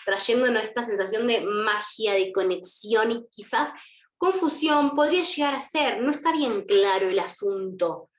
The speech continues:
pero como es un sextil,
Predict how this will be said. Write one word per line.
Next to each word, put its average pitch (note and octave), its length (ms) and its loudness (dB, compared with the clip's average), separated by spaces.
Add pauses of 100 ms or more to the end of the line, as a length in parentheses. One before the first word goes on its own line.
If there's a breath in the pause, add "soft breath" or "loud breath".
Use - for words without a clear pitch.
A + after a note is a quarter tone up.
(260)
pero E4+ 720 4
como A3+ 200 2
es D#4 100 0
un F4 120 6
sextil, F4+ 760 2